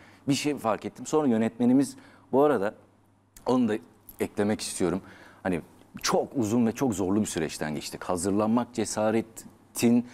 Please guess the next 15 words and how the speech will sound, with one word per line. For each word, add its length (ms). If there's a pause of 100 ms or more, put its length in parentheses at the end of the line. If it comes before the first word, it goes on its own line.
(140)
bu 60
sorumluluğu 500
almanın 280
yanı 200
sıra 260 (340)
bir 60
süreçten 600
de 60
geçti 380
bu 120
iş 360
aslında 280
proje 380
olarak. 280 (800)
Ee, 320